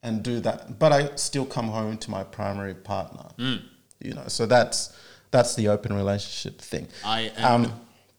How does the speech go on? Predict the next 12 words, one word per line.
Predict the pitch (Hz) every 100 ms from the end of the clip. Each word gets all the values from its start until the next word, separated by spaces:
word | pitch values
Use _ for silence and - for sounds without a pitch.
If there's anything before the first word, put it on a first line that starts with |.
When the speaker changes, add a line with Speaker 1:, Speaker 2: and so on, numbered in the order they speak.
| -
Speaker 2:
annihilate | 151 131 120 117 123 113 110 107 107
them, | 120 110 90 90 - -
but | 101
I | 95
come | - 104 98
home | 98 92
to | 92
you. | 87 87 _
Speaker 1:
Yeah, | 190 - - - - - _ _ -
yeah. | 127 - - _ _ _ _ _ _ _ _ -
Swinging | - 226 190 117 - - _
Speaker 2:
Mm. | 131 120 92